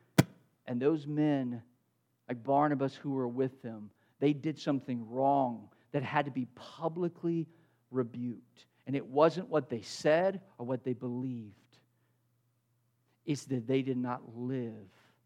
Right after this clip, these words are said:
in light of the gospel. Their actions in that situation,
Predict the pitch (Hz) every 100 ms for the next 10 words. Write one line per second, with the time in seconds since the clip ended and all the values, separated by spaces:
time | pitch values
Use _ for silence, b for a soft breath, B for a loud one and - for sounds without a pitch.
0 | _ _ _ _ _ 120 113 113 104 101
1 | - - _ - - _ _ _ _ _
2 | _ _ _ _ _ _ _ - 180 226
3 | 233 196 226 233 - 175 143 135 147 135
4 | 151 196 - - - 208 - 202 185 175
5 | - 135 104